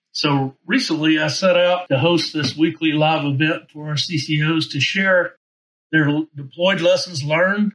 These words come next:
and experience with others in the contingency contracting community, but at the same time,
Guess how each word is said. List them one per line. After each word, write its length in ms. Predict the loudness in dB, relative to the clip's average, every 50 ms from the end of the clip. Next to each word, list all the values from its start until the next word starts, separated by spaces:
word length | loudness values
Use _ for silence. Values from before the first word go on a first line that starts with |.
| _ _
and 100 | -8 -8
experience 680 | -6 -4 -4 -4 -2 0 0 0 0 -2 -4 -6 -6 -2
with 180 | 0 0 2
others 640 | 2 2 2 4 2 2 2 2 0 -2 -8 -10 -14 _ _ -4
in 180 | 0 2 2 2
the 100 | 2 0
contingency 520 | 0 -2 0 -2 -2 -2 -2 -2 -2 -2
contracting 520 | 0 0 0 0 2 2 0 0 -2 -6
community, 640 | -6 -4 -2 0 0 2 2 2 0 0 -2 -4 -8 _ _ -2
but 140 | -2 -2 0
at 60 | -2
the 100 | -4 -4
same 320 | 0 2 2 2 2 2
time, 580 | 0 0 0 2 2 2 2 2 0 -2 -4 -6